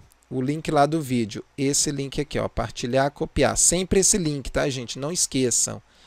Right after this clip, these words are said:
Não copia esse link daqui não, de cima não, que ele é maior, ele vai dar mais problema aí, mais B O.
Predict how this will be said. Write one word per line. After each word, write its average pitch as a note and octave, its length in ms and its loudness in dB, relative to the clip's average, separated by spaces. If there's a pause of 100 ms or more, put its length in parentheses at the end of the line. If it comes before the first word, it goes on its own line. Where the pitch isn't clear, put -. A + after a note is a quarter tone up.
(200)
Não C#3 100 -8
copia E3+ 320 4
esse - 160 8
link D#3+ 280 -2
daqui D3+ 280 0
não, D3+ 260 -2
de C#3+ 120 -4
cima C#3+ 260 -2
não, C3+ 140 -4
que - 100 -6
ele C#3 80 0
é C#3+ 60 4
maior, C#3 420 2
ele B2+ 140 2
vai B2 160 -2
dar C3 100 2
mais C3 220 -2
problema C#3 500 -2
aí, B2+ 80 -2
mais B2 180 -4
B C#3+ 160 0
O. A2+ 160 0